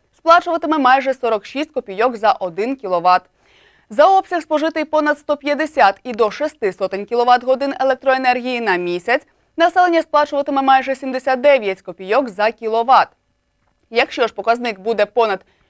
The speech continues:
шість сотень кіловат годин за місяць, вартість кіловату коштуватиме трохи менше однієї гривні сорока восьми копійок. Детальніше про тарифи для інших типів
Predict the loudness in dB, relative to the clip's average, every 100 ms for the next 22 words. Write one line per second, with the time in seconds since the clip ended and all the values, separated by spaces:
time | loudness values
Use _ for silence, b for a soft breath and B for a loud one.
0 | _ -10 -4 -4 0 0 0 -2 0 2
1 | 2 0 -2 -2 0 0 0 -2 -4 -2
2 | 2 2 0 -10 -2 0 2 2 0 -2
3 | -2 -2 -8 -4 -4 -2 -2 -2 -4 -4
4 | -2 -2 0 -2 b b b -2 0 0
5 | 0 -2 -2 -2 -2 -2 -2 -2 -2 -4
6 | -8 -8 -8 -8 0 0 0 _ b b
7 | b b b 0 2 4 2 -2 0 0
8 | 2 0 0 -2 -2 0 2 2 0 -6
9 | -6 -10 -6 -8 -6